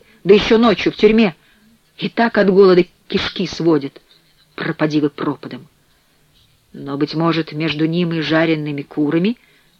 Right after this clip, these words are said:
существует более глубокая взаимосвязь», — пророчески заявил бас. «Пусть попробуют жареных деревянных лошадок», — заорал человек без родины. «Пошли ему, бог, рак желудка», — заржал кто-то высоким тенором.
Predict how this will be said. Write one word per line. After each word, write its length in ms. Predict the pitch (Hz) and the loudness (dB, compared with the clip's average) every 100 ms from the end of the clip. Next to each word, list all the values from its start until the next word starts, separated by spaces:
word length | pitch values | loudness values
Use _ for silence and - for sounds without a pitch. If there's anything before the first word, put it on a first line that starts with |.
| - | -8
существует 640 | 156 - 151 - 156 180 175 | -6 -4 -6 -2 4 4 4
более 360 | 156 165 170 | 2 2 2
глубокая 640 | 165 165 165 277 - 320 | 2 0 2 0 0 -2
взаимосвязь», — 880 | 226 165 147 131 - 127 120 - - _ _ _ _ - | 0 -2 -4 -6 -10 -10 -12 -12 -16 _ _ _ _ -6
пророчески 600 | 156 156 135 143 - 143 | -2 -2 -2 -6 -6 -4
заявил 340 | 143 135 139 | -4 -2 -4
бас. 400 | 131 127 - - _ _ _ _ _ | -4 -8 -10 -16 _ _ _ _ _
«Пусть 220 | 202 - | 2 4
попробуют 440 | 202 220 202 202 | 2 4 6 6
жареных 380 | 180 208 196 202 | 6 4 4 4
деревянных 460 | 185 190 202 190 180 | 4 6 4 2 0
лошадок», — 560 | 185 - 180 156 - _ _ _ | 0 2 0 0 -8 _ _ _
заорал 380 | 156 170 170 160 | 0 2 2 0
человек 400 | - 165 160 160 | 0 0 2 0
без 180 | 160 160 | 0 0
родины. 420 | 165 143 135 123 _ _ _ _ | 0 -2 -8 -14 _ _ _ _
«Пошли 380 | - 220 - 320 | -4 -2 0 0
ему, 280 | 302 269 262 | 0 0 0
бог, 600 | 214 226 247 - - - _ _ | 2 4 2 0 -10 -14 _ _
рак 400 | - 220 269 233 | -6 0 2 2
желудка», — 640 | 202 226 233 220 - 175 131 - _ _ - | 2 4 4 4 0 -6 -6 -10 _ _ -8
заржал 440 | 147 165 156 160 | -2 0 2 0
кто-то 260 | - 160 160 | -2 -4 -2
высоким 460 | 165 160 151 156 | -2 -2 -2 -6
тенором. 460 | - 160 139 139 | -2 -4 -2 -10